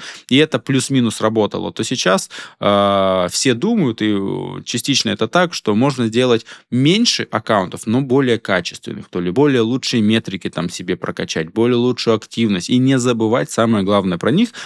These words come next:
но про это у меня в канале очень много постов и видео есть, обязательно смотрите, читайте.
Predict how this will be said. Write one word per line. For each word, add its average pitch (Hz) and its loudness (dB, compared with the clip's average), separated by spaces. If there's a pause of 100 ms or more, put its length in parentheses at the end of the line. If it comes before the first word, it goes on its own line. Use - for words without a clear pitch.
(100)
но 175 2
про 147 4
это 143 0
у 110 4
меня 117 4
в - -16
канале 110 0
очень 104 -4
много 98 0
постов 180 0
и 110 -2
видео 139 0
есть, 107 2
обязательно 104 -2
смотрите, 104 -2
читайте. - -6